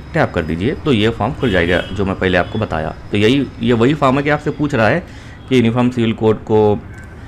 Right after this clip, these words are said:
लाना चाहिए या नहीं लाना चाहिए, आपकी opinion क्या है। तो आप तीन तरीके से अपनी opinion दे सकते हैं, या आप online form submit कर सकते हैं, या directly mail दे सकते हैं, वो लोगों को mail कर सकते हैं, या आप बाय post भी कर सकते हैं। But best और आसान तरीका है कि online आप फॉर्म submit करें।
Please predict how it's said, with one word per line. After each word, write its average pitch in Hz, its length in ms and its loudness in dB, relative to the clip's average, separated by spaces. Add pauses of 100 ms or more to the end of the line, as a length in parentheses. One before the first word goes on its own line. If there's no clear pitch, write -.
(260)
लाना 98 300 4
चाहिए 95 420 2
या 90 60 4
नहीं 95 160 0
लाना 90 220 2
चाहिए, 95 260 0
आपकी 92 220 0
opinion 90 400 0
क्या 82 160 -2
है। 82 120 -4
तो 123 160 0
आप 135 280 2
तीन 165 180 4
तरीके 147 260 0
से 143 120 0
अपनी 131 200 2
opinion 95 280 0
दे 90 100 2
सकते 90 280 -4
हैं, 92 180 2
या 101 240 2 (440)
आप 95 140 -4
online 98 340 2
form 107 240 0
submit 110 280 0
कर 123 100 0
सकते 123 300 -4
हैं, 131 140 2
या 120 100 2
directly 92 420 2
mail 95 380 2
दे 123 120 2
सकते 123 260 -6
हैं, 127 80 4
वो 123 100 2
लोगों 123 260 0
को 127 80 0
mail 104 200 0
कर 113 100 -4
सकते 117 280 -6
हैं, 135 120 0
या 139 220 2 (440)
आप 151 140 2
बाय 127 240 4
post 110 320 0
भी 101 100 -4
कर - 100 -2
सकते - 300 -6
हैं। 85 480 -6
But 147 140 2 (160)
best 135 220 2
और 135 80 4
आसान 113 300 2
तरीका 101 300 0
है 98 100 2
कि 170 160 -2 (380)
online 110 400 4
आप 107 140 0
फॉर्म 92 260 -4
submit 98 280 -4
करें। 143 220 0